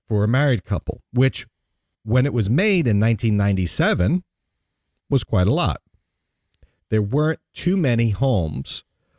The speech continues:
with five hundred thousand dollars of equity growth, capital gains. So you might buy a house for a hundred thousand, but your odds of selling it for more than six hundred thousand with a more than five hundred thousand gain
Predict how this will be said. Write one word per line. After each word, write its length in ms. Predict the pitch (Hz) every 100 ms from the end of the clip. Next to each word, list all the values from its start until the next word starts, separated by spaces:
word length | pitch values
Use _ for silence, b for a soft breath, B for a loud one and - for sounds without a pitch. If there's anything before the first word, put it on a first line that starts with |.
| _ -
with 180 | 113 -
five 420 | - 127 131 120
hundred 340 | 127 131 123
thousand 400 | 104 95 95 95
dollars 480 | 87 85 85 85 82 -
of 300 | 90 87 82 - _
equity 520 | 120 - 107 101 90 - _ _ _ _ 104
growth, 560 | 104 107 143 98 - -
capital 400 | 143 131 110 101
gains. 560 | 107 127 92 - - - b b b b
So 120 | -
you 100 | 127
might 320 | 131 139 123 -
buy 220 | 117 180
a 100 | 170
house 360 | 92 98 98 -
for 280 | - 92
a 60 | 92
hundred 420 | 82 123 123 107
thousand, 520 | 87 71 69 78 87 - _ _ _ _ _ _ _
but 140 | 117
your 120 | 139 135 -
odds 280 | 139 147 131
of 80 | 110
selling 340 | - 131 127
it 120 | 123
for 160 | - 113
more 340 | 107 113 131
than 160 | 120 107
six 320 | - - 165
hundred 280 | 123 95 95
thousand 420 | 92 82 80 98
with 160 | 98 90
a 80 | 87
more 240 | 101 98
than 120 | 101 87
five 220 | 101 90
hundred 200 | 90 90
thousand 300 | 90 80 78
gain 260 | 110 104